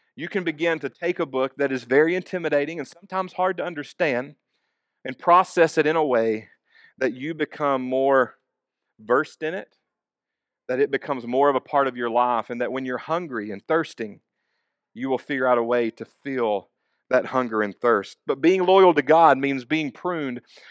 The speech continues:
by the Word. The next thing is this, be devoted to Christ's disciples. Be devoted to Christ's disciples. He goes and he talks, and this was kind of the lesson he's trying to teach them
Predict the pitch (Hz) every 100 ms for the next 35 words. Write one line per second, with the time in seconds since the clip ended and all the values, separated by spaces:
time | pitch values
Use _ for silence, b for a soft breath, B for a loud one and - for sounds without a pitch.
0 | b 139 135 127 139 120 104 b b -
1 | 170 208 - 202 185 151 185 156 143 175
2 | 160 143 156 196 196 185 175 - 160 156
3 | 151 - - - _ _ 139 - 135 -
4 | 101 - - _ _ _ _ _ _ _
5 | _ 151 160 143 147 165 151 139 160 147
6 | - 135 156 139 131 127 185 214 220 190
7 | 190 - 214 202 190 208 254 - 233 262
8 | 240 202 185 254 - 208 185 - 233 220
9 | - 247 233 - 214 196